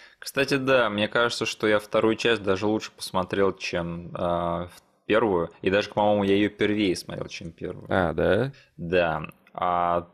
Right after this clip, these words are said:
Speaker 1: ты помнишь хорошо вторую или лучше, не знаю. А ты первую вообще смотрел или нет?
Speaker 2: Ну, я щас ее пересматривал и понял, что да, какие-то моменты из нее точно я видел.
Speaker 1: Мгм.
Speaker 2: Я просто, м,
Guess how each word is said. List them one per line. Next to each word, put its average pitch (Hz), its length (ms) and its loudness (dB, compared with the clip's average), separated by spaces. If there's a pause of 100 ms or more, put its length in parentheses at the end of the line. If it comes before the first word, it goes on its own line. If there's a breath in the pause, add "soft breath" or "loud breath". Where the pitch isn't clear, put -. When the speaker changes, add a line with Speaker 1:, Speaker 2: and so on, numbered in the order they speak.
(120)
Speaker 1:
ты 127 360 4
помнишь 110 360 -2
хорошо 104 340 -2
вторую 101 680 0
или 87 100 0
лучше, 90 400 -2
не 82 160 -8
знаю. 87 340 -10
А - 80 -4
ты - 200 -16
первую 160 320 2
вообще 110 240 0
смотрел 95 460 0
или 87 200 0
нет? 85 240 -6 (360)
Speaker 2:
Ну, 123 360 2
я 110 220 4
щас - 280 -2
ее 135 80 0
пересматривал 123 800 -2
и 107 80 -6
понял, 120 340 0
что - 180 -4
да, 98 160 2
какие-то 110 380 -6
моменты 107 360 0
из 95 100 -4
нее 98 120 2
точно 101 360 2
я 85 120 -2
видел. 101 420 -4
Speaker 1:
Мгм. 92 420 -8
Speaker 2:
Я 131 160 4
просто, 170 600 4 (120)
м, 143 380 -4